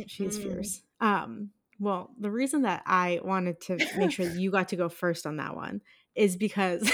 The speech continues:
Speaker 1: <laughs> I know I said that we're gonna stop talking shit about this movie, but I watched this movie two times, and
Speaker 2: Mm-hmm.
Speaker 1: I put the subtitles on, as I always do, just to, like, make sure I don't miss any fun lines.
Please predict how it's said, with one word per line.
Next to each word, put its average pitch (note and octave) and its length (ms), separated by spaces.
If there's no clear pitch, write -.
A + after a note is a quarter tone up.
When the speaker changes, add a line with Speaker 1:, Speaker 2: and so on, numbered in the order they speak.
Speaker 1:
<laughs> - 40
I B3 120
know A#3 100
I A#3 60
said B3+ 140
that A3 40
we're G#3+ 80
gonna G#3+ 120
stop F3 240
talking F3 240
shit E3 200
about E3+ 180
this E3 120
movie, D#3 320
but G#3 260
I G#3+ 140
watched C4+ 320
this C#4+ 100
movie A#3 260
two - 200
times, - 520
and G3 120
Speaker 2:
Mm-hmm. G3 80
Speaker 1:
I G3+ 120
put - 180
the C#4+ 60
subtitles F#3+ 460
on, G3 360
as F#3 120
I E3+ 80
always F#3 300
do, F#3+ 320
just - 240
to, F#3+ 80
like, D#3+ 260
make E3+ 120
sure F3+ 120
I F3+ 40
don't F3+ 160
miss F3+ 160
any F#3 160
fun F#3+ 240
lines. F3 420